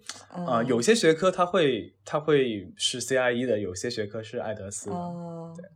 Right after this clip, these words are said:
Speaker 2: 哦，就是还是跟着学校的要求走，或者跟着学科来走。
Speaker 1: 嗯。
Speaker 2: 啊，那我们聊，聊了，聊了很多你的这个高中之前，我们就往，再稍微往后推一下，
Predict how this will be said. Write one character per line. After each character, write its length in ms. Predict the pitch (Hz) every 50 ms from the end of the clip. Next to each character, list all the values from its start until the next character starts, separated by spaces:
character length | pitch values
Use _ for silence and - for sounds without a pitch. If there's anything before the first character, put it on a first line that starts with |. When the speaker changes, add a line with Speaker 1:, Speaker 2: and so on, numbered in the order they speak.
| _ _ _ _ _ _ _ _ _ _ -
Speaker 2:
哦， 280 | - 175 170 165 160 160 185
就 80 | - 185
是 160 | 185 - 185
还 160 | 180 180 135
是 180 | 170 180 180 165
跟 160 | - 180 180
着 120 | 175 165
学 160 | 170 - 156
校 200 | 156 - 185 156
的 280 | 147 135 131 110 90 -
要 180 | - 151 160 160
求 180 | - 170 156
走， 220 | 156 - 123 - -
或 80 | - 165
者 60 | 151 156
跟 100 | - 170
着 80 | 170 165
学 160 | - 151 147
科 160 | 147 - 170
来 160 | 151 135 139
走。 180 | - - - - - _ _ _ _ -
Speaker 1:
嗯。 260 | 127 117 110 95 85 85 - _ _
Speaker 2:
啊， 80 | 233 233
那 120 | 262 254
我 60 | 214
们 300 | 175 160 170 175 185 190 196 -
聊， 260 | - 185 165 165 170
聊 200 | 170 180 156 156
了， 200 | 165 190 190 185 -
聊 180 | - 170 156 165
了 80 | 180
很 160 | 190 185 160 147
多 140 | 165 175
你 160 | 175 165 143 120
的 100 | 143 147
这 160 | 143 156 156
个 100 | 156 147
高 220 | 147 - 170 180
中 160 | 180 185 180
之 160 | 185 185 202 196
前， 440 | 196 - - - 135 110 131 147 147
我 100 | 156 143
们 100 | - 151
就 160 | 165 170 160
往， 160 | 151 135 - - 170
再 160 | - - 170
稍 180 | 165 - 175 170
微 80 | 180
往 140 | 180 170 147
后 180 | 156 - 170 165
推 200 | - - 226 214
一 80 | 180 165
下， 240 | - 147 - -